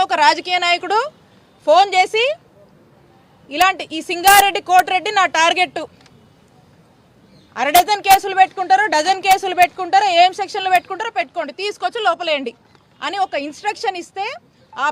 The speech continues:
ప్రెజర్‌కి పోలీసులు ఈ విధంగా, అధికారులు ఈ విధంగా సెక్షన్లు పెట్టి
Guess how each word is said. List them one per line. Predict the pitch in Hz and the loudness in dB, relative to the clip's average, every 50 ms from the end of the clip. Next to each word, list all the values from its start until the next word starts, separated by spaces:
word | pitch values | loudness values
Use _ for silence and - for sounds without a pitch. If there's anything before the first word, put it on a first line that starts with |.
| 240 - | -4 -4
ప్రెజర్‌కి | 294 285 294 320 427 508 - - 381 440 571 659 - _ _ _ _ _ _ _ _ _ _ 349 | -4 -4 -2 -2 -4 -4 -4 -6 -8 -10 -10 -10 -14 _ _ _ _ _ _ _ _ _ _ -4
పోలీసులు | 359 427 440 480 - - 370 359 320 330 | -4 -2 -2 -4 -4 -6 -8 -10 -6 -4
ఈ | 403 440 | -2 -2
విధంగా, | 480 466 466 466 466 392 294 269 | -2 -2 -2 -2 -2 -2 -2 -2
అధికారులు | 277 - - 415 427 415 427 381 403 294 285 302 | -4 -2 0 2 2 2 2 0 -4 -8 -8 -6
ఈ | 381 403 | -4 -2
విధంగా | 427 480 415 415 403 403 381 285 - - _ _ - - _ _ _ - - 208 _ _ _ _ _ _ _ _ | 0 0 0 -2 -2 -2 -4 -4 -6 -8 _ _ -20 -20 _ _ _ -20 -20 -20 _ _ _ _ _ _ _ _
సెక్షన్లు | 294 269 247 - 403 392 392 370 285 330 | -18 -16 -8 -6 -6 -6 -6 -6 -8 -8
పెట్టి | 330 254 - 359 | -8 -8 -8 -10